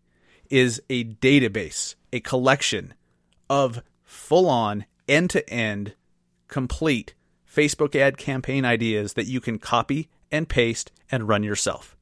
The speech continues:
Whether you want buyer ads, seller ads, general branding ads, if you want an ad to incorporate a chatbot, if you just want to, if you want to use messenger ads,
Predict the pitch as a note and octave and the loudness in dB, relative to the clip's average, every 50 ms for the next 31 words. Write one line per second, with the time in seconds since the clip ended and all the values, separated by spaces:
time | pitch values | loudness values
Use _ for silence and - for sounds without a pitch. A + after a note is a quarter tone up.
0 | _ _ _ _ _ _ _ - - C3 A#2 A#2+ A#2+ A#2+ A#2+ A#2 A#2 A2+ - - | _ _ _ _ _ _ _ 2 4 4 4 4 2 2 2 2 0 -2 -2 -6
1 | A2+ - - B2 B2+ C3+ B2+ A#2 G#2 - - G2+ F#2+ - - - - - _ _ | -10 -2 2 4 6 6 6 6 4 0 -4 -10 -10 -10 -12 -14 -16 -16 _ _
2 | _ _ _ _ - - - D3+ D3 C#3 C3 G#2+ F2+ G#2 G2 E2+ E2+ - - _ | _ _ _ _ -10 -2 4 4 6 6 6 4 0 -4 -6 -8 -12 -14 -18 _
3 | _ _ _ _ _ _ _ _ - C3 C#3+ D3 D3 C#3+ C3 A#2 A2+ A#2+ B2+ C3 | _ _ _ _ _ _ _ _ 0 2 2 4 6 4 4 4 4 2 2 4
4 | C#3 D3 D3 C3+ B2 A2+ G#2+ G2+ G#2 F#2+ F2+ - - - - - _ _ _ _ | 4 4 4 4 2 0 -2 -4 -6 -8 -10 -12 -14 -14 -16 -16 _ _ _ _
5 | _ - - B2 - D3 D3 C#3+ D3 D3 D3 - D3 C#3 - - C3+ C#3+ C#3+ C#3+ | _ -8 -8 -6 -4 0 0 2 2 2 2 0 0 -2 -2 -2 0 0 2 2
6 | C#3 C3+ C3+ C3+ _ _ _ - D3+ C#3 B2 - - C3 B2 - C#3 C3 B2+ B2 | 0 0 -2 -6 _ _ _ -4 -2 -2 -2 -2 -4 -4 -2 0 0 0 0 -2
7 | - - - D3+ C#3+ - - - A#2 G2 E2+ - - _ _ _ - B2+ A#2+ - | -2 0 4 4 4 4 4 0 -2 -2 -2 -8 -16 _ _ _ -8 -8 -6 -4
8 | C#3+ C#3+ B2+ C3+ C3 - - C3+ C3+ C3+ C3+ B2 - _ _ _ _ - - - | -4 -4 -2 -2 -2 -2 -2 -2 0 0 0 -2 -4 _ _ _ _ -18 -18 -18
9 | _ _ _ - C3+ C3 C#3+ D3+ D#3 D#3+ C#3+ D3 D#3 D#3 D#3+ C3+ A#2+ B2 C3 D#3 | _ _ _ -8 -6 -4 0 2 2 2 2 2 0 0 0 0 2 4 4 4
10 | D#3 - D3 B2 A2+ A2+ G#2 G#2 F#2+ F2+ F2+ - - - | 4 2 -2 0 2 2 2 2 0 -4 -8 -14 -18 -18